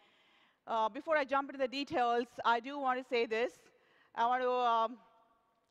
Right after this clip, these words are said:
say that we are very happy and proud to be a part of the OpenStack, uh, ecosystem. And thank you for giving us this opportunity to share with you our journey and our experience with the OpenStack. There are, uh,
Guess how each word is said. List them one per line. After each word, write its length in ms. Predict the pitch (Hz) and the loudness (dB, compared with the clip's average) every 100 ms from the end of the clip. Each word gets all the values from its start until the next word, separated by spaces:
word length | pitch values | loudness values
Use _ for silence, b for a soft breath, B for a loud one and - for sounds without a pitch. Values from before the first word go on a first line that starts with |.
| _ _ _ _ _ - | _ _ _ _ _ -4
say 220 | 240 240 | -2 0
that 280 | 226 226 220 | 0 0 -2
we 80 | |
are 80 | 247 | -4
very 300 | 233 262 311 | -2 0 0
happy 460 | 370 262 - 254 220 | 0 -2 -2 -6 -6
and 160 | 254 | -6
proud 340 | - 254 240 247 | -2 0 0 -2
to 40 | 233 | -8
be 140 | 247 | -8
a 40 | |
part 300 | 240 247 226 | -4 -2 0
of 220 | 233 220 - b b b - | 0 -2 -4 b b b -8
the 60 | |
OpenStack, 760 | 233 254 277 - 269 233 233 262 | -4 -2 -4 -2 2 2 0 -2
uh, 140 | 220 | -2
ecosystem. 840 | 214 262 269 254 247 - 233 220 262 b b b | -2 -4 -4 -4 -8 -4 -4 -4 -10 b b b
And 120 | 233 | -8
thank 220 | 240 285 330 | -2 -2 -4
you 80 | |
for 140 | 370 277 | -6 -6
giving 260 | 269 277 | -4 -2
us 80 | 277 | -2
this 140 | 269 240 | -2 -4
opportunity 500 | 226 254 269 262 240 | -2 -4 -6 -8 -8
to 80 | |
share 340 | 247 262 240 247 | -4 0 0 -2
with 180 | 233 208 | -8 -10
you 320 | 285 226 262 b b b | -8 -8 -12 b b b
our 260 | 220 277 262 | 0 0 0
journey 480 | 262 262 247 240 - | -2 -2 -4 -8 -6
and 160 | 226 | -2
our 320 | 220 247 262 254 | 0 0 -2 -6
experience 680 | 233 - 285 294 247 226 262 - _ _ _ _ _ | -14 -12 -8 -6 -4 -6 -10 -20 _ _ _ _ _
with 360 | 220 247 233 196 | -4 -2 -2 -2
the 180 | 240 226 247 | -2 -2 -4
OpenStack. 500 | 247 - 226 165 160 _ _ _ _ _ _ _ _ _ _ _ _ _ _ | -6 -6 -2 -2 -4 _ _ _ _ _ _ _ _ _ _ _ _ _ _
There 160 | 277 | 0
are, 300 | 277 269 277 | 2 2 0
uh, 180 | 269 262 | -2 -2